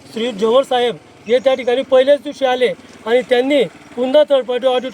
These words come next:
करू आणि तुम्हाला न्याय मिळवून देऊ असे त्या ठिकाणी त्यांनी आम्हाला, अ, लेखी आश्वासन त्या ठिकाणी दिलं. ते लेखी आश्वासन दिल्यामुळे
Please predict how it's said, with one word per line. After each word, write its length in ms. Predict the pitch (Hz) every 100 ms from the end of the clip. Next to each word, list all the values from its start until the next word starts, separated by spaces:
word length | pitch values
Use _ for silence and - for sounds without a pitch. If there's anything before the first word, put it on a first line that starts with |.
| -
करू 260 | 269 269 160 - - 214
आणि 220 | 240 254
तुम्हाला 380 | 262 247 247 254
न्याय 280 | 233 254
मिळवून 300 | 262 254 254
देऊ 180 | 254 220 - _ -
असे 280 | 226 - 262
त्या 140 | 262
ठिकाणी 280 | 240 220 226
त्यांनी 260 | 226 233 254
आम्हाला, 280 | 247 233 294 - - -
अ, 40 | 226
लेखी 400 | 226 254 247 302
आश्वासन 440 | 277 269 262 247
त्या 100 | 262
ठिकाणी 280 | 240 220 214
दिलं. 220 | 190 165 - _ _ _ -
ते 160 | 262 247
लेखी 200 | 262 277
आश्वासन 440 | 269 262 247 254
दिल्यामुळे 440 | 233 262 269 277